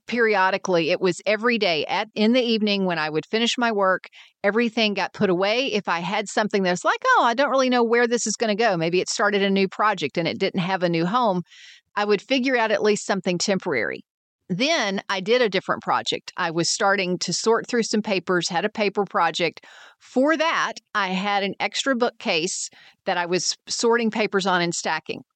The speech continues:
you have probably never had this happen, but I did. And, um, I say that sarcastically because almost everybody's had this, what I'm about to describe, happen. And that is,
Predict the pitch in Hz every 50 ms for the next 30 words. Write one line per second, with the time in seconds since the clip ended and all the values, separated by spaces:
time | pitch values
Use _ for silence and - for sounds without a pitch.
0 | _ _ _ _ - 208 180 196 233 302 359 330 - - - 247 226 220 226 214
1 | 226 214 208 202 196 190 190 240 202 165 170 143 170 165 - - 147 131 - -
2 | 160 160 160 170 175 170 165 185 180 175 180 175 175 143 147 110 69 107 175 -
3 | _ _ _ _ _ _ _ - - 175 170 160 151 165 - 131 - - 196 185
4 | - - 254 226 196 190 151 - - 196 180 214 214 220 214 - - 208 - 190
5 | 180 170 196 - - 208 180 160 - - _ _ - - 185 175 175 160 - 202
6 | 180 165 175 160 190 170 180 165 - 214 175 - 165 160 - - - 185 175 170
7 | 165 160 151 170 156 143 - 170 156 160 143 - - 190 185 160 139 - 175 196
8 | 220 208 - 180 165 175 175 190 214 226 220 214 208 196 190 -